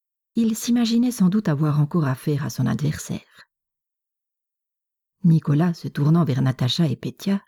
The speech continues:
qui venaient de le rejoindre, les pria de l'attendre pendant qu'il irait tirer l'affaire au clair. Le chasseur triomphant racontait à ses camarades, plein d'une curiosité sympathique,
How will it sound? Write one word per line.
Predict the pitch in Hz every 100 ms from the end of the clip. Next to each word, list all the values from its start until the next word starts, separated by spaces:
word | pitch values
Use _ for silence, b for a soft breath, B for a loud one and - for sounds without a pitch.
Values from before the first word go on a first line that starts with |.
| _ -
qui | 135
venaient | 131 143 143
de |
le | 127
rejoindre, | 139 143 147 170 190 175 170 _ _ _ _ -
les | 214
pria | 208 220 233
de | 175
l'attendre | 147 - 196 190 156 -
pendant | 170 170 208
qu'il | - 143
irait | 156 202
tirer | 208 147 165
l'affaire | 156 135 156 151
au |
clair. | - 123 - - - _ _ _ _ _ _ _ _ _ _
Le | - 202
chasseur | 202 226 - 247 -
triomphant | - 156 156 160 - 208 180
racontait | 180 175 190 202 170
à |
ses | 160
camarades, | - 165 165 180 220 170 156 _ _ _
plein | 190 196
d'une | 185 175 151 143
curiosité | 156 165 185 151 139 170 156
sympathique, | - 113 - - 220 -